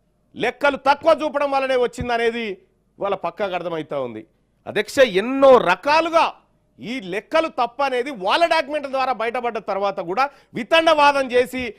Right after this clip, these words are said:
ఇంకా ఇవి కరెక్ట్ ఉన్నాయి, చర్చకు ఎవరు వచ్చినా సరైనటువంటి మాటలు ఇక బంద్ చేసి నలభై రెండు శాతం మీద దృష్టి పెట్టమని రాష్ట్ర ప్రభుత్వానికి తమ ద్వారా సూచన చేస్తున్నా అధ్యక్ష. ధన్యవాదాలు. లెక్కలు తక్కువ చూపడం వల్లనే వచ్చిందనేది వాళ్ళ పక్కాగా అర్థమవుతా ఉంది.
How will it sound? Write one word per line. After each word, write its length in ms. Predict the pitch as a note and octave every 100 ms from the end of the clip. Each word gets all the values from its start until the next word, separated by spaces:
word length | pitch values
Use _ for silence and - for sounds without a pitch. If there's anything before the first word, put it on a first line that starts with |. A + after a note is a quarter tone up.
| _
ఇంకా 300 | A#3+ C4 D#4+
ఇవి 160 | D#4 D4+
కరెక్ట్ 520 | - - A#3 C#4+ -
ఉన్నాయి, 280 | C#4+ C4+ B3+
చర్చకు 640 | - _ - D4 D#4+ D#4 D4
ఎవరు 160 | D4
వచ్చినా 280 | C#4+ C#4 C4+
సరైనటువంటి 640 | B3+ B3 B3 B3 G#3 A3+
మాటలు 640 | F#3+ F#3+ A#3+ C#4+ D4+ A#3+ G#3+ -
ఇక 140 | E3+
బంద్ 340 | D#3+ C#3 G3 B3
చేసి 320 | B3+ B3+ D#4
నలభై 300 | A#3+ A3+ B3+
రెండు 160 | A#3+ G#3+
శాతం 340 | G#3+ G#3 G3+
మీద 80 | G3+
దృష్టి 400 | A#3+ F3+ A3 C4
పెట్టమని 360 | A3+ G#3 G3+ G#3+
రాష్ట్ర 240 | G3 G#3
ప్రభుత్వానికి 720 | E3+ F3 D#3 F3 G3+ C#4 G3 - _ - G3+
తమ 160 | C4+
ద్వారా 360 | C4 - A#3 A3+
సూచన 360 | G#3+ G#3+ G3+ D#3
చేస్తున్నా 280 | - B2
అధ్యక్ష. 260 | A2+ A#2 A#3
ధన్యవాదాలు. 560 | G#3 D3 A#2 F#2 E2 - _ _ _ _ _ _ _ _ _ -
లెక్కలు 400 | F#3 B3 C#4+ C#4+
తక్కువ 420 | C4+ C#4+ D4 D#4+ D4+
చూపడం 280 | C4+ C#4+
వల్లనే 260 | C#4 C4+ C4
వచ్చిందనేది 840 | B3 A#3+ B3+ A#3+ A#3 A3+ A3+ F#3+ _ _ _ _
వాళ్ళ 160 | G3 G3
పక్కాగా 380 | F3 E3+ G#3 F3+
అర్థమవుతా 460 | E3+ E3 D#3 D3
ఉంది. 260 | C3 A2